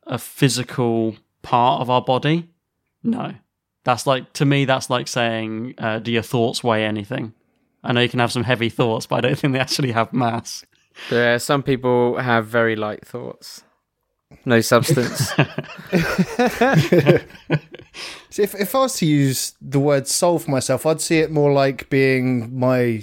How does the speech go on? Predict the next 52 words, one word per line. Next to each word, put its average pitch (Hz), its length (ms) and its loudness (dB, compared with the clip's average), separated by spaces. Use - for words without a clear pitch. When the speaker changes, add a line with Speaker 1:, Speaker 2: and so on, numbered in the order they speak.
Speaker 3:
my 135 140 -2
more 131 220 2
moral 131 420 0
self, - 640 -6
you 127 140 -8
know, 117 120 0
my, 127 300 0
Speaker 1:
Right. 127 200 4
Speaker 3:
my 143 100 4
sense 139 320 -2
of 120 100 -4
right 135 180 2
and 139 120 -2
wrong. 139 180 2
So 143 140 0
if 143 100 2
I 156 60 2
call 143 120 -2
someone, 131 220 0
like, 135 160 0
a 113 60 -4
soulless 131 360 2
bastard, 135 600 0
uh, 107 140 -8
you 131 120 0
know, 120 40 0
they're 127 160 2
someone 127 300 0
who 127 140 2
are 127 80 2
just 120 360 -6
devoid 123 460 2
of 120 440 0
empathy 123 600 0
and 107 160 -2
love. 117 460 0
And 90 260 -6
so 127 160 0
for 143 100 -2
me, 143 360 2
if 117 140 0
I 131 80 4
had 147 260 0
to 120 320 0
place 139 280 0
it - 40 -6
in 113 80 -8
a 110 40 -6
centre, 135 440 2
it'd 113 140 -2
probably 123 200 0
be 117 360 0